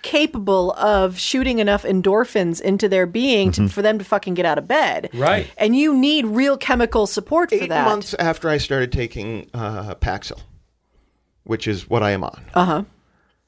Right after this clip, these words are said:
Speaker 4: And now I'm fighting the urge to do, like, twenty jokes that I have on that that don't matter to this conversation.
Speaker 1: <laughs>
Speaker 4: About eight, eight months, eight or ten months after I started taking Paxil, my shrink had said, "Call me after eight or ten months." And,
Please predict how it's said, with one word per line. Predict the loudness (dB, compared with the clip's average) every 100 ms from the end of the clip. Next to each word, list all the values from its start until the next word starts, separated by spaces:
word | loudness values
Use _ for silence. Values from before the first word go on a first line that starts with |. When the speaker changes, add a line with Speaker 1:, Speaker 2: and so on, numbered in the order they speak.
| _ _ -2
Speaker 4:
And | -2 -2 -8 -16
now | -10 -2 -2
I'm | -2
fighting | 2 2 2
the | 2
urge | 0 0
to | -4
do, |
like, | -4 0
twenty | 0 2 0
jokes | 2 2 2
that | -2
I | 0
have | 2 2 0
on | -2
that | -2 -4
that | -4
don't | -2 0
matter | 0 0
to | 0
this | -2 -4
conversation. | -4 -2 -4 -2 -2 0 0
Speaker 1:
<laughs> | 0 0 0 2 0 2 0 0 -2 0
Speaker 4:
About | 0 0 0 -4 -4 -18 _ -2
eight, | -2 -2 -8 _ _ _ -2
eight | -2 2
months, | 0 0 -4 -12 -2
eight | 2
or | 2
ten | 2 0
months | 2
after | 2 2
I | 2
started | 0 0
taking | -2 -2
Paxil, | 0 -2 -2 -4
my | -2
shrink | -2 0
had | 2
said, | 2
"Call | 4 2 4
me | 4 4
after | 2 2 2
eight | 2 2
or | 0
ten | -2 -2
months." | -4 -6
And, | 0